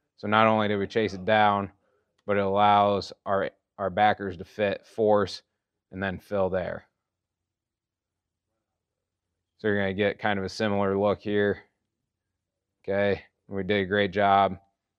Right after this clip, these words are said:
So now he's getting his hand, does a great job again. Same kid, does a great job. He gets his hands on.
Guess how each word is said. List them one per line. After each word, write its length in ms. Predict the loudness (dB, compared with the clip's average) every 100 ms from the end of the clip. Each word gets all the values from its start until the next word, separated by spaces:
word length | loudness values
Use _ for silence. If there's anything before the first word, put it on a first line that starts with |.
| _
So 140 | -10 -4
now 240 | 2 4
he's 120 | 4
getting 220 | 0 -2 -2
his 120 | -4
hand, 200 | -6 -8 _ _ _ 2
does 180 | 2
a 40 | 2
great 240 | -2 0
job 220 | 4 4
again. 260 | 2 -2 -8
Same 240 | -6 -6
kid, 320 | -2 0 0 -2 _ _ _ _ _
does 160 | -2 -2
a 40 |
great 240 | 0 0 4
job. 260 | 4 4
He 60 | 0
gets 180 | -4 -6
his 120 | -8
hands 300 | -6 -4 0
on. 380 | 2 2 -2